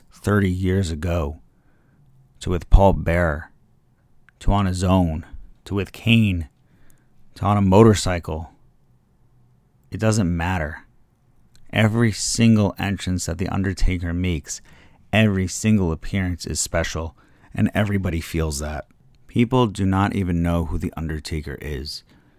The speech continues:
They might be going to a W W E show for their first time, but the moment they hear that gong,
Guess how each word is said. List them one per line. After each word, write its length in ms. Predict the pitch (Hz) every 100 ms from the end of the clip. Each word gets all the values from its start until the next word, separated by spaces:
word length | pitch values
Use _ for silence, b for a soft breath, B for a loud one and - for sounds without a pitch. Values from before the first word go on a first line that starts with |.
| b _
They 100 | 87
might 240 | 90 95
be 140 | 87 90
going 320 | 95 92 92
to 140 | 85
a 40 | 76
W 320 | 73 87 90
W 400 | 85 85 87 85
E 140 | 87
show 280 | 85 - 85
for 160 | 80 80
their 180 | 78 76
first 400 | - 92 92 -
time, 480 | 87 82 76 76 76 _ _ _ _ _ _ _ _ -
but 220 | 90 -
the 80 | 69
moment 420 | 73 80 95 92
they 100 | 90
hear 240 | 85 90
that 220 | 87 78
gong, 440 | 85 78 69 67